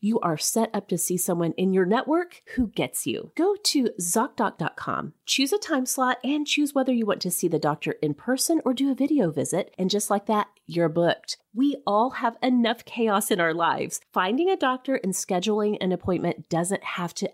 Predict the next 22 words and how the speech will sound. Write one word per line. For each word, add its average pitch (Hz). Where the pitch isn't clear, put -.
add 170
to 185
the 160
chaos 147
when 214
you 277
use 165
ZocDoc. -
Go 330
to 403
Zocdoc 196
dot -
com 214
slash -
awesome 160
and 175
download 180
the 151
ZocDoc 190
app 233
for -
free. 349